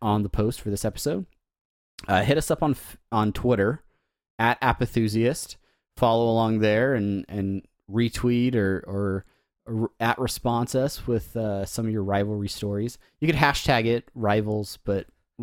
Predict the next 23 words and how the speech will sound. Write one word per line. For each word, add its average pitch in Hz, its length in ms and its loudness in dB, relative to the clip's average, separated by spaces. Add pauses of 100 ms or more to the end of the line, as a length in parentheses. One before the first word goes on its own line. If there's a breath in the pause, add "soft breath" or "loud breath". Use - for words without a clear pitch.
(120)
I 101 140 2
don't 113 160 0
know 107 140 0
that 98 80 -2
we'll 98 100 0
search - 280 0
for 113 100 -6
the 98 80 -2
hashtag 98 500 -2
and 95 120 -4
find 98 300 -4
it 95 140 -4 (120)
specifically. 98 680 -4 (460 soft breath)
Uh, 123 240 4
Instagram, 151 720 0
just - 180 -2
follow 131 300 4
us 120 140 -2
on 117 100 0
Instagram, 113 480 -2
apathetic 110 380 0
underscore 110 340 -4
enthusiasm, 107 640 0